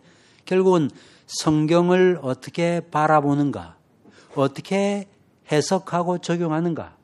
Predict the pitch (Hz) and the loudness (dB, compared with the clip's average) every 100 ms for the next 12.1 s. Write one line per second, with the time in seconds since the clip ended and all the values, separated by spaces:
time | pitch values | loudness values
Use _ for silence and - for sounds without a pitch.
0 | _ _ 143 135 247 240 147 - - 151 | _ _ -8 -4 0 0 -2 -4 0 0
1 | - - - - 143 170 190 170 - 185 | -2 -20 -20 -6 -4 -2 -2 -2 -2 -6
2 | - - 196 156 123 - - 147 165 160 | -6 -4 0 0 -2 -8 -4 0 2 2
3 | 135 151 170 151 147 151 139 101 117 139 | 2 2 2 2 0 -2 -2 -4 -4 -4
4 | 127 90 98 87 85 _ _ - 170 - | -4 -6 -12 -14 -20 _ _ -6 -6 -6
5 | - - 156 202 202 214 214 180 139 - | -8 -2 0 0 2 4 4 4 2 0
6 | 123 156 139 101 123 135 92 104 139 - | -4 -2 -4 -4 -4 -4 -4 -8 -12 -18
7 | - - - 165 185 185 180 202 190 180 | -20 -10 -4 0 0 0 0 0 0 0
8 | 190 - 127 147 98 - - - - 151 | 0 0 2 2 0 -8 -20 -18 -4 -2
9 | 156 170 170 170 156 143 131 123 131 143 | 0 0 0 -2 -2 -2 0 0 2 0
10 | 165 165 120 120 143 175 196 - _ - | 0 -2 -2 0 2 2 0 -4 _ -4
11 | 156 175 180 - 117 117 135 139 104 82 | 2 2 0 -2 -4 -2 -4 -4 -6 -16
12 | - | -20